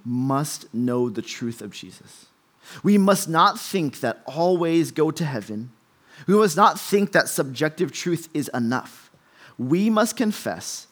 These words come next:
that there is objective truth and there is only one way. And we must seek after that truth found in Jesus, leaving us to seek after God's testimony in these words, revealing the truth of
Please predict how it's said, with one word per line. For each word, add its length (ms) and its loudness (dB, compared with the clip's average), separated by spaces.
that 180 -4
there 160 2
is 160 0
objective 600 -4
truth 400 -6
and 140 -2
there 120 0
is 200 -4
only 460 -2
one 480 -2
way. 320 -8
And 120 0
we 160 2
must 240 -2
seek 540 -4
after 300 0
that 180 0
truth 300 -6
found 640 0
in 300 -2
Jesus, 480 -8
leaving 600 0
us 220 -2
to 120 -6
seek 480 -12
after 480 2
God's 640 0
testimony 800 -6
in 260 0
these 400 -2
words, 540 -8
revealing 680 -4
the 100 -6
truth 600 -6
of 360 -6